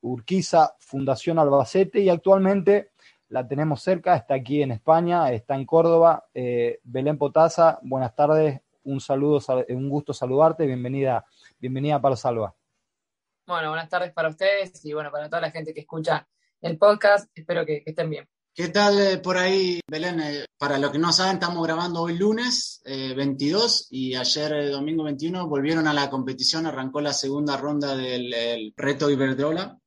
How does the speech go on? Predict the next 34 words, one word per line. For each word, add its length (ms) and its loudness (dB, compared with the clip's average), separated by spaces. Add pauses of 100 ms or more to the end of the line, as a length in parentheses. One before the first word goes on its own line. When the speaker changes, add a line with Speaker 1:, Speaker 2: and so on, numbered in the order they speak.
(100)
Speaker 3:
Eh, 220 -8
¿cómo 240 0
fue 160 -4
el 60 0
inicio 360 0
de 100 -4
la 60 -6
segunda 280 -6
ronda? 240 -12 (320)
Speaker 2:
Bueno, 220 4
la 120 0
verdad 220 2
que 340 -10 (720)
esperábamos 560 2
que 80 -12
sea 140 2
con 160 -8
triunfo, 400 -4
pero 160 -2
bueno, 320 0 (100)
eh, 300 -10
un 160 -12
punto 460 2
importante 640 0
por 140 -6
ahí 360 -6 (320)
para 160 0
seguir 240 -8
sumando. 720 -4
<clears throat> 100 -20
De 500 -2
hecho, 220 -4
bueno, 240 -2
somos 320 -6